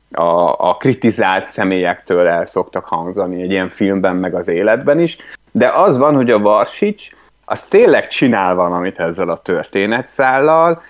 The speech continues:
és a, a végén egészen frappánsan és szerintem rendkívül szerethetően lezárja ezt a szállat is, tehát kezd vele valamit, állít valamit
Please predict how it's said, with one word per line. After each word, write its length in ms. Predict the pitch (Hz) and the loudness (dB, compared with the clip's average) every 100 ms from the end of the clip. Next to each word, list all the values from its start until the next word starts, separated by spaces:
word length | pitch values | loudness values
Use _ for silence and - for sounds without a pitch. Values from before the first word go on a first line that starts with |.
| _ | _
és 300 | - 110 - | 0 0 2
a, 180 | 120 110 | 0 2
a 160 | 120 110 | 0 0
végén 680 | 131 160 147 117 127 135 131 | 4 4 4 2 0 0 0
egészen 800 | - 165 123 120 104 110 117 98 - | -2 -2 0 -2 -2 -6 -4 -4 -4
frappánsan 800 | 113 95 - - 95 95 - 98 | -4 -4 -4 -4 -4 -4 -6 -6
és 100 | 95 | -6
szerintem 460 | - 107 113 123 | -4 -4 -2 0
rendkívül 640 | 131 170 127 - 104 90 87 | 0 0 -4 -6 -8 -6 -8
szerethetően 1000 | - 76 65 - 73 - 80 80 80 | -6 -8 -8 -8 -8 -6 -6 -4 -2
lezárja 680 | 82 87 90 90 78 78 80 | 0 0 0 2 2 2 0
ezt 260 | 80 - - | 0 -4 -10
a 60 | |
szállat 480 | - 78 71 73 - | -6 -2 0 -2 -2
is, 140 | 139 | -4
tehát 200 | - - - | -2 -8 -2
kezd 340 | 127 127 98 | 0 0 0
vele 200 | 92 87 | -2 0
valamit, 520 | 85 87 107 139 151 - | 0 0 2 0 -2 -2
állít 400 | 131 160 123 104 | 2 4 2 2
valamit 460 | 98 95 90 - | 0 0 -2 -8